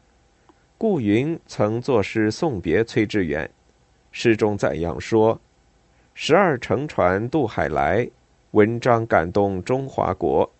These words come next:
十八横行战词范，一箭射破荆门侧。”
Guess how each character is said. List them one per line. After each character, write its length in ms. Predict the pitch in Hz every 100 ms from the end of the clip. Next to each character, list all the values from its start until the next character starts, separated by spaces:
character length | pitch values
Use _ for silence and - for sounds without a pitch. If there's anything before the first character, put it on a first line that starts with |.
| _ _ _ _ _ _ -
十 240 | - 208
八 300 | 135 123 120
横 260 | 120 123 98
行 380 | - 90 98
战 260 | 113 147 95
词 200 | - 87
范， 340 | - 151 90 - _ _ -
一 140 | 151
箭 380 | 202 214 160 110
射 300 | - 165 98
破 360 | - 117 92 64 -
荆 240 | 139 139
门 260 | 135 80 101
侧。” 320 | - 151 87